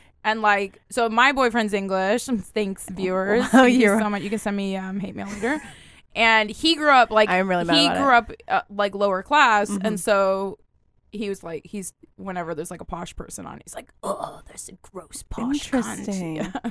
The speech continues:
Speaker 1: yeah, yeah.
Speaker 2: Interesting.
Speaker 1: Yeah, yeah, yeah. But it is really interesting. And then you see, like, if there's, there was one season, I think it was season three, there's, like, these two posh people
Speaker 2: Oh,
Speaker 1: who, like, go
Speaker 2: yeah.
Speaker 1: over on their side and they're like, "I'm so glad we can finally have an intelligent conversation together." And you're just like, "Ah,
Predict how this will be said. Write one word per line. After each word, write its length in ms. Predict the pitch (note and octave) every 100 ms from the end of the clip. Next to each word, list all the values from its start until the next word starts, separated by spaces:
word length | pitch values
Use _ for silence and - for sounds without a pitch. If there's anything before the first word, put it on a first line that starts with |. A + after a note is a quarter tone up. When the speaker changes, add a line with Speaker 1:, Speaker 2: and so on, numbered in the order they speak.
| A#3
Speaker 1:
yeah, 280 | D#4 A4 B4
yeah. 80 | F#4
Speaker 2:
Interesting. 680 | G#4+ G#4+ G4 - - D4
Speaker 1:
Yeah, 140 | C4+ B3
yeah, 240 | A#3 A3
yeah. 80 | G#3
But 140 | C#4
it 100 | E4
is 160 | D4+ -
really 160 | C#4+ A#3+
interesting. 300 | A3 A#3 -
And 120 | C4
then 120 | C#4
you 80 | D#4
see, 240 | - C4
like, 320 | A#3+ G#3+ G3+ - -
if 120 | A#3+
there's, 260 | B3+ B3 -
there 200 | A3 A#3+
was 120 | B3 A#3+
one 220 | B3+ C4
season, 240 | A#3+ G#3
I 40 | G#3+
think 140 | C4+
it 40 |
was 100 | D#4
season 260 | - A#3+ A3
three, 160 | G#3 F#3+
there's, 200 | A3 A3
like, 100 | G3
these 180 | G3+
two 200 | - F#3
posh 320 | G3+ F3 D#3 -
people 480 | G3+ G3 G#3+ G#3+ A3
Speaker 2:
Oh, 240 | B3 F#4
Speaker 1:
who, 80 | C#4+
like, 120 | A#3+
go 120 | D#4
Speaker 2:
yeah. 60 | C4
Speaker 1:
over 100 | B3
on 60 |
their 100 | A#3+
side 220 | A3+ G3+ G3+
and 100 | A3+
they're 60 |
like, 220 | G#3 F#3+ -
"I'm 180 | G3+ G#3
so 220 | - A3
glad 380 | G#3 A#3+ A#3 G3+
we 60 |
can 120 | G3+ G3
finally 360 | G3+ G3+ G3+
have 160 | G3 G3
an 80 | G3
intelligent 560 | G3 F#3+ G3 F#3+ G3
conversation 640 | F#3+ F#3+ F#3+ G3+ G3 - F#3+
together." 300 | A3 F#3+ -
And 80 | A#3
you're 100 | A3
just 140 | A3
like, 160 | A#3 -
"Ah, 40 | -